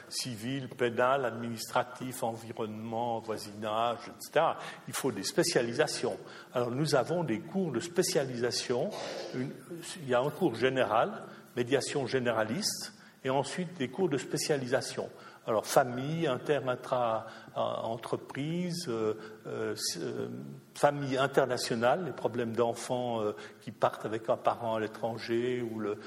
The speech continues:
service social international, euh, doit intervenir. Là aussi, on travaille sur ces, ces problèmes-là, qui posent des problèmes de formation juridique,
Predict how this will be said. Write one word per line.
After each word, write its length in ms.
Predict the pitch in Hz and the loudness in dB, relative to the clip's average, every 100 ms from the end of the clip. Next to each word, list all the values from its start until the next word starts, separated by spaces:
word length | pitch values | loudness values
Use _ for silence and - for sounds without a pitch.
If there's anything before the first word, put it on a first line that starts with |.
| - | -14
service 340 | - 120 110 - | -2 0 0 -2
social 360 | 123 - 120 | -2 -2 -2
international, 720 | 110 110 110 110 - 110 120 107 | -2 -2 0 0 0 0 2 2
euh, 240 | 104 107 | 0 0
doit 180 | 110 110 | 2 0
intervenir. 720 | 110 131 107 117 113 139 180 180 - - - | 2 0 0 0 0 0 0 -2 -12 -14 -6
Là 160 | 117 | 0
aussi, 340 | 117 117 - 139 | 2 2 -2 -2
on 140 | 139 | -2
travaille 440 | 117 - 110 117 117 | -4 -4 0 0 -2
sur 160 | - - | -10 -10
ces, 340 | - 104 110 | -6 -6 -6
ces 200 | 113 113 | -8 -10
problèmes-là, 640 | - 120 110 107 107 147 190 - - | -4 -2 0 0 2 2 2 -10 -14
qui 60 | - | -6
posent 260 | - 117 | 0 0
des 100 | 117 | 2
problèmes 380 | 117 120 113 110 | 0 0 0 -2
de 100 | 104 | -2
formation 540 | - 113 110 - 113 104 | 2 2 2 -2 -2 -2
juridique, 760 | 120 147 123 113 131 - - | 0 2 0 -2 -6 -8 -16